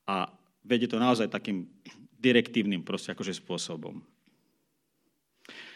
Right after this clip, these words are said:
Ale aj tak môže mať sklon niekto zo starších, alebo aj ten tým,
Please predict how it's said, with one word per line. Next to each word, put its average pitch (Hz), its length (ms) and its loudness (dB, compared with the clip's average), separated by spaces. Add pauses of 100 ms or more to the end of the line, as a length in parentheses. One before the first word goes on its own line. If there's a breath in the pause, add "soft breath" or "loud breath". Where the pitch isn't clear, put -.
(1300 loud breath)
Ale 131 200 4
aj 143 200 10
tak 120 200 10 (320)
môže 131 320 8
mať 107 320 2
sklon 98 480 2 (160)
niekto 139 320 0
zo 143 80 2
starších, 127 440 0
alebo 139 280 6
aj 139 80 -2
ten 131 160 6
tým, 139 360 6